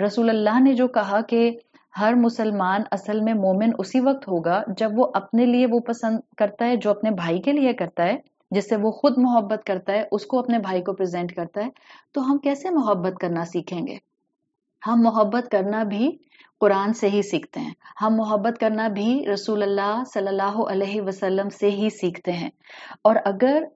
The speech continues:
ایک انسان، یعنی جس کو آپ مومن کہتے ہیں، ایک مومن اگر اب تک کسی ایسی بات پر یقین رکھتا تھا زندگی سے لے کر،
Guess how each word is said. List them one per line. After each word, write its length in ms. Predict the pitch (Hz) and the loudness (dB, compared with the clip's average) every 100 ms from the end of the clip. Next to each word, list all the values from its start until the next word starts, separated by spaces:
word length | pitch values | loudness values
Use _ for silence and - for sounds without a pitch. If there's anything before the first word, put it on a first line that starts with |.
| _ | _
ایک 240 | - 247 247 | 0 0 0
انسان، 520 | 226 214 - 180 156 151 _ _ - | -2 -4 -4 -4 -4 -6 _ _ -6
یعنی 200 | 196 208 | -4 0
جس 180 | 202 202 | -2 0
کو 100 | 226 | -2
آپ 160 | 220 | -2
مومن 360 | 202 190 196 240 | 0 0 2 2
کہتے 300 | 220 170 165 | 2 -4 -4
ہیں، 120 | 160 165 _ - - - _ - | -8 -8 _ -20 -20 -20 _ 0
ایک 180 | 247 | 2
مومن 480 | 233 214 226 285 320 285 - | 4 4 8 8 8 4 -2
اگر 280 | - 208 277 285 - | 0 4 4 2 -2
اب 80 | - 240 - | -4 -4 -2
تک 320 | 311 - - | -4 -4 0
کسی 240 | 277 302 | 0 4
ایسی 220 | 277 269 | 2 2
بات 280 | 269 247 240 | 0 0 0
پر 80 | 262 | 0
یقین 420 | 240 233 220 226 | 0 2 2 4
رکھتا 280 | 208 208 240 | 2 0 -4
تھا 280 | 240 262 269 269 _ _ _ | 0 2 2 -2 _ _ _
زندگی 420 | 220 220 233 240 | 0 2 4 4
سے 160 | 247 247 | 2 2
لے 160 | 220 214 | 2 0
کر، 260 | 220 233 | 0 -4